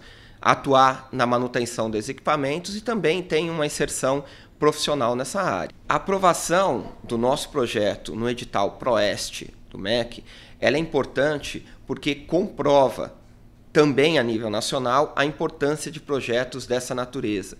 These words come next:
Nós estamos com a, com a fase inicial de implantação desse projeto. Então, nessa primeira etapa, nós estamos fazendo os testes de doação interna pra testar o procedimento de doação,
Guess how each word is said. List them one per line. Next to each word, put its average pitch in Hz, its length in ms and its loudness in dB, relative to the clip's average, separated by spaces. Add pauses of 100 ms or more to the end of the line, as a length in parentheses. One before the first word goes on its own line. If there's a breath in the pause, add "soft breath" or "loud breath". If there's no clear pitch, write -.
Nós 170 140 -2
estamos 165 360 -4
com 147 140 -2
a, 139 160 2 (260 loud breath)
com 135 80 4
a 131 60 6
fase 147 300 4
inicial 143 500 4
de 127 100 -4
implantação 117 520 -2
desse 113 160 -8
projeto. 98 520 -6
Então, 123 320 -2 (920 loud breath)
nessa 170 360 4
primeira 151 320 2
etapa, 127 400 2
nós 117 140 -2
estamos 127 260 -4
fazendo 131 300 0
os 123 100 -4
testes 127 480 -2
de 113 280 -10
doação 127 500 0
interna 151 580 0
pra 127 160 -4
testar 131 460 0
o 143 80 4
procedimento 113 760 -4
de 101 80 -14
doação, 110 560 -4